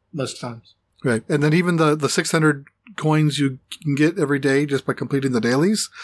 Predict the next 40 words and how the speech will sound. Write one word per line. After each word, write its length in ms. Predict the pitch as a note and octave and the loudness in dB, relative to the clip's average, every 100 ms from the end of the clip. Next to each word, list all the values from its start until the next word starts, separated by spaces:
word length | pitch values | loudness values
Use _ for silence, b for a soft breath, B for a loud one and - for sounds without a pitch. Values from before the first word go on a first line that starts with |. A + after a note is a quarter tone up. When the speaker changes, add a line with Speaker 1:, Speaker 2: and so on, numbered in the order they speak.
| B | B
Speaker 2:
they 120 | D#3 | -4
count 260 | D#3+ - - | 0 0 -2
toward 160 | C#3 C3+ | -4 0
your 120 | C3 | 0
X 100 | - | -2
P. 260 | C3 A2+ - _ _ _ _ _ _ | -4 -6 -8 _ _ _ _ _ _
So 120 | - C3 | -4 0
that's 400 | D3 - - - | 0 0 -8 -10
six 260 | - - - | -6 -4 0
hundred 240 | E3+ D#3 | 0 -2
free 180 | - E3 | 0 0
X 140 | D#3 | 0
P 200 | - F3+ | 0 -2
for 160 | D3+ C#3+ | -2 -2
just 240 | C#3 B2+ - _ _ _ _ | -2 -2 -6 _ _ _ _
doing 280 | E3+ D#3 C#3 | 0 2 0
those. 380 | C3 A2 - - B B B B B B B _ | 0 -2 -6 -12 B B B B B B B _
Even 240 | D3+ D#3+ | 0 2
if 100 | D#3+ | 2
you 180 | E3 C#3 | 0 -2
get 320 | C3 D3+ D3+ | 0 -2 -2
no 280 | C#3 C#3 D#3+ | -2 2 2
coins 540 | D3+ F3+ D#3+ C#3 C3+ - | 4 2 2 2 0 0
in 240 | D#3+ C#3 | 2 2
the 80 | C3 | 2
ga-, 200 | D3 D3+ | 2 0
rest 240 | D#3 C#3+ | -2 -2
of 80 | D3 | -4
the 60 | C3+ | 0
game, 320 | D3+ B2 A#2 | 2 2 0
you'll 160 | A#2+ | -2
still 320 | A#2 - D#3+ C#3 | -4 -4 -2 -2
can 140 | B2+ | -2
get 160 | B2+ - | -2 -2
those 160 | B2 | -2
six 160 | - - | -2 -2
hundred 200 | A#2 G#2+ | -4 -2
coins. 400 | B2 B2 - - _ _ _ _ _ _ b b b b b b _ _ _ _ _ _ _ _ _ _ _ _ _ _ _ _ _ _ _ _ _ _ _ - | -4 -4 -8 -10 _ _ _ _ _ _ b b b b b b _ _ _ _ _ _ _ _ _ _ _ _ _ _ _ _ _ _ _ _ _ _ _ -12
Speaker 1:
Good 140 | F3 | -6
deal. 440 | F3 A3 A#3 - | -2 0 0 -4